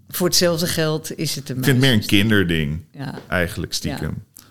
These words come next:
Speaker 2: Dat zou ik dan haast nog eerder zeggen. Het maakt mij ook verder niet uit, hoor. Ik ben er niet zo heel, heel strak in die leer.
Speaker 1: Mhm.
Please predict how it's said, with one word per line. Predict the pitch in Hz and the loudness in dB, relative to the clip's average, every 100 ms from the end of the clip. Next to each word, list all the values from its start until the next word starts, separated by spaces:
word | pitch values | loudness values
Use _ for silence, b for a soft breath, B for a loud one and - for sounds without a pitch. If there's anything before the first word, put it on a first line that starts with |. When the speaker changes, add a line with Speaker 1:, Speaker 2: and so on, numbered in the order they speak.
| B | B
Speaker 2:
Dat | 101 101 | 0 2
zou | 104 | 0
ik | |
dan | 107 98 | 2 2
haast | 101 104 | 2 0
nog | 95 | 0
eerder | 98 101 | 0 0
zeggen. | 95 85 87 | 0 0 -2
Het | 90 | 0
maakt | 95 | 2
mij | 95 | 2
ook | 92 | 0
verder | 95 90 | 0 2
niet | 92 | 0
uit, | 90 90 | 0 0
hoor. | |
Ik | 90 | -2
ben | 90 | 0
er | 90 | 0
niet | 90 | 0
zo | 85 | 0
heel, | 90 92 90 B B B B | 0 0 -4 B B B B
heel | - | -6
strak | 101 - 101 98 | -4 0 0 2
in | 98 | 0
die | 90 | 2
leer. | 90 87 87 | 2 2 2
Speaker 1:
Mhm. | 165 | 0